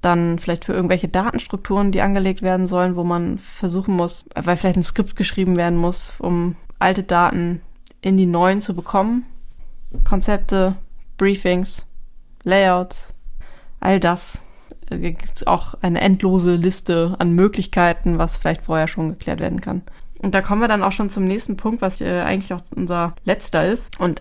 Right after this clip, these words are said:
einer der wichtigsten. Und zwar ist es das Projekt Kickoff. Das ist ein Meeting, was vor Projektbeginn stattfindet, nach Freigabe des K V As und in, meistens intern stattfindet mit dem Projektteam.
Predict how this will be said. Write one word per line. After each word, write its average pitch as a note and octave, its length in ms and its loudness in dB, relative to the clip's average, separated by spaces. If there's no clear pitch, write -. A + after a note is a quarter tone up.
einer F#3 200 2
der F3 140 -2
wichtigsten. F#3 680 -2
Und - 140 -4
zwar F#3 220 4
ist F#3+ 120 -2
es F#3 100 -4
das - 220 -2
Projekt - 440 -2
Kickoff. - 580 -2
Das - 180 -4
ist - 320 -6
ein F3 220 0
Meeting, G#3 440 0
was F#3 400 -2
vor G3 440 2
Projektbeginn G3+ 840 0
stattfindet, B3 680 0
nach G3 320 2
Freigabe F#3+ 580 2
des F#3 160 0
K F3+ 180 0
V F3 120 -4
As A3+ 320 -4
und G3+ 480 2
in, G3 240 4
meistens - 640 0
intern A#3 680 2
stattfindet A3 920 -4
mit G3+ 460 -2
dem F#3+ 220 4
Projektteam. E3+ 840 -2